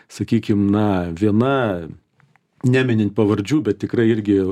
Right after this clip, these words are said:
iš automobilizmo pasaulio žmogus, e, važiavo, na, sakykim, Senamiesty, Vokiečių gatve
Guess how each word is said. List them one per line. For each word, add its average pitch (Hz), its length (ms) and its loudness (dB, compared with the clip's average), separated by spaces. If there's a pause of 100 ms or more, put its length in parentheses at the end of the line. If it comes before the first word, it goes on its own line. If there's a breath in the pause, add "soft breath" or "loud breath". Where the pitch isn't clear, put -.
iš - 160 -4
automobilizmo 104 640 2
pasaulio 101 720 0
žmogus, 107 480 0
e, - 720 -8
važiavo, 101 640 2
na, 95 160 0
sakykim, 98 480 -2
Senamiesty, 107 960 0
Vokiečių 110 480 -2
gatve 104 380 0